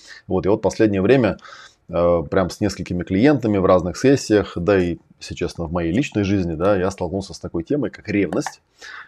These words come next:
Я там ещё добавил в подзаголовок зависть, жадность и прочие нерешаемые в кавычках проблемы,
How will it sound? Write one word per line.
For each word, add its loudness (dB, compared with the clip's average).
Я 10
там 6
ещё 0
добавил 6
в -8
подзаголовок 0
зависть, 2
жадность -2
и -6
прочие -2
нерешаемые 0
в -20
кавычках -6
проблемы, 2